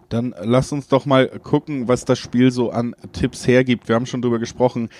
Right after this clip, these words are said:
Leverkusen spielt eine sehr gute Saison, Standardtore,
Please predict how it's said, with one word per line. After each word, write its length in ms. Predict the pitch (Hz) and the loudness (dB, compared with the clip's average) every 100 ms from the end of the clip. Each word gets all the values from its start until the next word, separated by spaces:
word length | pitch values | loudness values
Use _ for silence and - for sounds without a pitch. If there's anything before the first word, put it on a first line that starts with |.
| - - - | -20 -20 -2
Leverkusen 680 | 131 160 147 - 139 131 123 | 2 4 2 2 0 0 -8
spielt 300 | - 127 117 | 0 0 0
eine 100 | 117 | -2
sehr 180 | 120 | -2
gute 260 | 117 120 123 | -2 -4 -4
Saison, 340 | 113 113 113 | -4 -4 -4
Standardtore, 1120 | 107 - 127 139 127 - 135 127 120 123 120 | -8 -4 -2 0 -2 0 0 2 4 4 4